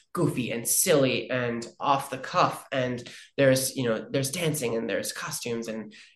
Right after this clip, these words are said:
it's, um, it's, it's very me. I, I can be, I can be a deep person, but I, I'm also, um, a fun, silly person on the surface.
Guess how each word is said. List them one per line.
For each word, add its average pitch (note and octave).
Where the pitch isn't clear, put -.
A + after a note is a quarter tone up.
it's, -
um, G#2
it's, -
it's -
very D#4
me. A3+
I, D3+
I D#3
can F3
be, F3+
I E3
can F3
be F3+
a E3+
deep D3+
person, D#3
but C#3
I, B2+
I'm C3+
also, C3
um, A2+
a A#2+
fun, B2
silly C3
person A#2+
on G#2
the G#2+
surface. -